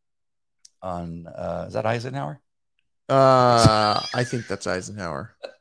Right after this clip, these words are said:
Speaker 2: I can't tell.
Speaker 1: We should
Speaker 2: From
Speaker 1: know.
Speaker 2: this angle, it looks like Fauci, though. That's weird.
Speaker 1: Carfentanil is not as common, but look how little you need there.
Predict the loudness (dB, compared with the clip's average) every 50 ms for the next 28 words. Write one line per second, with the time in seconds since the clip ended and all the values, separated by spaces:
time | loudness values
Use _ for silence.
0 | -20 -20 _ _ _ _ _ _ -8 -8 -6 -6 -8 -8 -8 -8 -8 -8 -8 -8
1 | -10 -12 -16 -20 -20 -2 2 4 6 6 6 6 6 4 2 4 2 2 2 2
2 | 0 -2 0 0 -2 -4 -2 0 2 2 2 2 0 -4 -10 -8 -6 -4 -4 -4
3 | -6 -8 -12 -12 -10 -10 -10 -12 2 6 6 8 8 8 6 6 8 8 8 8
4 | 8 6 2 0 0 4 6 8 8 8 8 6 4 2 4 4 4 4 2 0
5 | 2 4 6 6 6 4 0 0 2 2 2 2 -2 -2 0 0 0 0 -2 -4
6 | -6 -8 -10 -10 -12 -12 -14 -12 -8 -6 -6 -6 -8